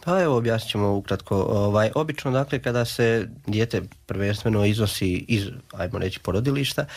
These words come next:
ovaj, tu su neke, da kažemo, improvizovane, m, nosila, e, jastučići i slično, eto, da se djetetu stvori neka udobnost. I najčešće, dakle, se prevozi u vozilu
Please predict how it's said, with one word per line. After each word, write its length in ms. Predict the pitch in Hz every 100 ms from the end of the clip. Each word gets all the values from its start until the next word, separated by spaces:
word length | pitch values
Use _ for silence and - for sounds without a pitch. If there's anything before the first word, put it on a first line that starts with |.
| - - - -
ovaj, 720 | - 113 113 117 117 113 107 107 131
tu 140 | - 113
su 160 | -
neke, 220 | 110 107 98
da 100 | 98
kažemo, 360 | 101 98 98
improvizovane, 920 | 101 95 104 101 95 92 92 95 92
m, 460 | 90 95 90 - - - - -
nosila, 800 | 101 - 98 95 92 95 90 92 - 92 92 92
e, 60 |
jastučići 600 | 95 92 - - - -
i 40 | -
slično, 480 | - - - 131
eto, 260 | 117 - 107 127
da 140 | 107 101
se 360 | - 101 104 101
djetetu 680 | 101 98 101 - 101 101 - 92 87
stvori 360 | - - 101 90
neka 340 | 85 - 92
udobnost. 600 | 92 92 92 95 - -
I 200 | 120 127
najčešće, 500 | 127 120 113 - 110
dakle, 280 | 104 107 110
se 140 | -
prevozi 380 | 101 107 107 101
u 60 | 101
vozilu 360 | 110 120 117